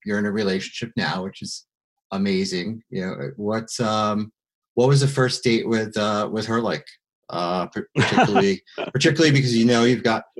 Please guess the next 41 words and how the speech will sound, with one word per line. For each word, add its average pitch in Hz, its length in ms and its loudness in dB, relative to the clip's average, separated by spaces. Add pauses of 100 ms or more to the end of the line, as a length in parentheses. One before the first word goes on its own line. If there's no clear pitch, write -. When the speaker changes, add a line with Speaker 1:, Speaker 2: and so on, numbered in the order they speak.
Speaker 1:
prostate 113 380 0
cancer. 98 260 -2
She 123 180 0
doesn't 123 320 2
know 101 200 2
it 95 120 0
yet. 90 320 -2 (440)
Speaker 2:
Right. 104 220 6
Speaker 1:
Um, 95 260 2
you're, 107 380 -2
you're 104 140 -2
going, 107 680 0
I'm 98 120 -4
sure, 107 260 -2 (140)
I'm 104 120 -4
sure 110 200 -2
you're 113 100 2
still 113 180 -4
going 104 240 -2
through 113 160 -6
the 110 80 -2
roller 101 280 0
coaster 101 540 -4
of, 95 240 -2 (580)
um, 92 480 -2
you 101 80 -4
know, 95 100 -2
a - 20 -2
little 101 200 -2
bit 98 120 -4
of 98 120 -6
anxiety, 92 640 -2
depression. 95 520 -6
You're 95 120 -4
still 95 240 -6
going 95 240 -4
through 98 140 -12
the 101 60 -2
roller 95 260 -2
coaster 92 540 -6
of, 90 200 -6